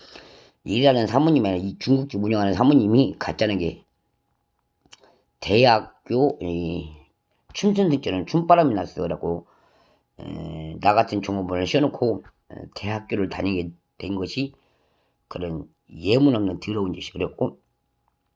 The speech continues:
나라가 그렇게 난리가 났어도 지네 학교에서 폭죽을 터뜨려.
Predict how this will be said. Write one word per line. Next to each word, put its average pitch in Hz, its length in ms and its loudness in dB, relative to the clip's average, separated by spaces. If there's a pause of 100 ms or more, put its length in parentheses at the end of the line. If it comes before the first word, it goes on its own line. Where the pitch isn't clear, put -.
(340)
나라가 131 540 4
그렇게 107 280 -4
난리가 113 340 4
났어도 98 440 -2
지네 110 220 0
학교에서 98 460 -2
폭죽을 135 400 -6
터뜨려. - 300 -14